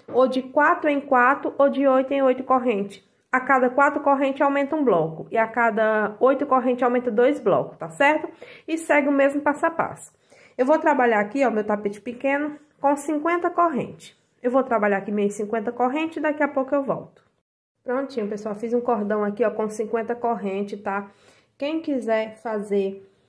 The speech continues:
a passadeira, depois das cinquenta aumentou de quatro em quatro, que aumenta um bloco, ou de oito em oito corrente, que aumenta dois blocos. Fiz aqui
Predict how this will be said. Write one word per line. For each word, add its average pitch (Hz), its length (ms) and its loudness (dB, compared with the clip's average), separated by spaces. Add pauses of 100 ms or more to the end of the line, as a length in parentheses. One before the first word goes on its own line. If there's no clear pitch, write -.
(340)
a 202 80 -6
passadeira, 214 800 -2
depois 220 320 -2
das 226 180 -2
cinquenta 254 440 -2
aumentou 247 440 2
de 247 120 -2
quatro 220 380 0
em 226 100 -2
quatro, 262 400 -2
que 247 80 -4
aumenta 220 340 -4
um 226 60 -6
bloco, 240 320 0
ou 269 60 2
de 254 140 0
oito 254 280 0
em 262 100 0
oito 240 220 2
corrente, 240 400 -4
que - 60 -4
aumenta 240 280 -4
dois 254 240 2
blocos. - 360 -10 (420)
Fiz 233 280 -6
aqui 277 420 -6